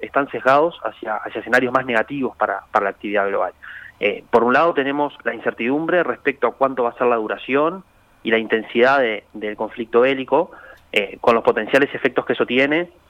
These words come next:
sobre los precios de las materias primas y sobre los precios de, de la energía. Después, tenemos también en curso un proceso de ajuste monetario en Estados Unidos, que comentamos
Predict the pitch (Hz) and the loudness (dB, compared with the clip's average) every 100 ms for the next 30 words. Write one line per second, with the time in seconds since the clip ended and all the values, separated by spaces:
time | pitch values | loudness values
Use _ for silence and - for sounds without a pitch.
0 | _ - 107 104 104 120 113 113 107 104 | _ -6 0 0 2 0 2 -2 -2 0
1 | 110 113 - 135 160 139 110 107 104 - | 2 2 2 2 2 0 -2 -2 -2 0
2 | 113 110 101 98 92 _ - 104 101 98 | -2 -2 -2 -2 -4 _ -6 0 0 0
3 | 95 - 127 90 - - - - - - | -4 -2 -2 -2 -8 -20 -20 -18 -20 -4
4 | - - 131 120 101 - _ _ 113 127 | 2 4 6 4 2 -12 _ _ 2 2
5 | 151 151 123 135 165 175 117 117 151 160 | 2 2 2 2 0 0 -6 -2 2 2
6 | - 180 151 113 147 - 123 135 - 123 | 2 0 0 2 2 4 2 0 0 0
7 | 104 107 143 147 123 113 117 110 120 143 | 0 2 2 2 -2 0 0 0 -2 -2
8 | 143 170 180 - 101 104 98 117 117 - | 0 0 -2 -8 -6 -6 2 2 2 -4